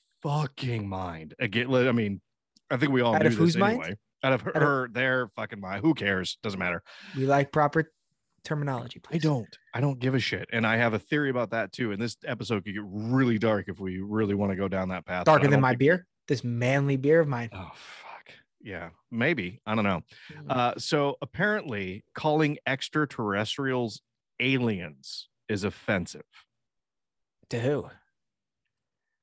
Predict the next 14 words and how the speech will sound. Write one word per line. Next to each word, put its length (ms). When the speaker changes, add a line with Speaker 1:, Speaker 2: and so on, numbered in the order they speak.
Speaker 1:
To, 200
to 320
extraterrest-, 720
to 160
aliens. 460
They're, 280
uh, 340
yeah, 220
that's, 240
that's 240
a 40
derogatory, 960
derogatory 720
term. 420